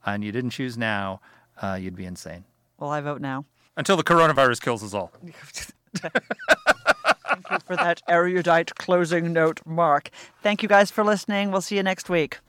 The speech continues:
Speaker 1: Talk to you soon.
Speaker 2: And our team here at A E I is Alexa Santry, Matt Weinset, Jen Moretta, and Macy Heath.
Speaker 1: Let us know what topics you'd like us to cover. You can get in touch with the show by emailing us at what the hell at A E I dot org.
Speaker 2: Or you can reach us on Twitter.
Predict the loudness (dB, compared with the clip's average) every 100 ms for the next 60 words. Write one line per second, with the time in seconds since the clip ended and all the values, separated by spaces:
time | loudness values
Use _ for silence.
0 | -20 -20 -12 -8 -6 -8 -10 -12 _ _
1 | _ _ _ 2 2 0 -4 -2 0 0
2 | 0 -2 0 2 0 -4 -6 -6 -6 -10
3 | -6 -4 -4 -6 -8 -6 -6 0 -2 0
4 | -2 -4 -2 0 2 2 4 2 2 0
5 | 0 0 -2 -6 -8 -6 -6 -6 -16 _
6 | _ -10 -10 -12 -12 -6 -6 -6 -10 -8
7 | -6 -8 -10 -2 0 0 -2 -10 -10 -8
8 | -8 -6 -6 -6 -8 -4 0 -2 -4 _
9 | _ _ -6 -6 -6 -6 -6 -8 -10 -8
10 | -8 -10 -8 -6 -4 -2 0 -2 -4 -12
11 | -12 -8 -6 -4 -4 -4 -8 -8 -4 -4
12 | -6 -14 -18 -18 -20 _ _ 0 2 0
13 | -8 -8 -8 -8 -6 -8 -6 -6 -6 -10